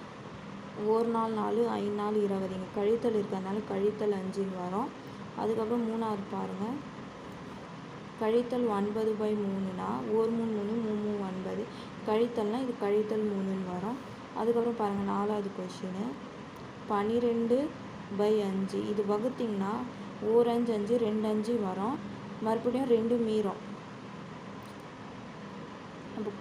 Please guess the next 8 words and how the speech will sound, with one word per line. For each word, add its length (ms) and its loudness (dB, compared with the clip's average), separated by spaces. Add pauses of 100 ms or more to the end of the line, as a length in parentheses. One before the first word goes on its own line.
(200)
இங்க 140 0 (720)
பன்னிரெண்டு 760 0
அஞ்சால 460 0
வகுத்தீங்கன்னா 600 -2 (720)
ரெண்டு 260 4
அஞ்சு 180 2 (180)
பத்து, 380 0 (300)
இங்க 140 2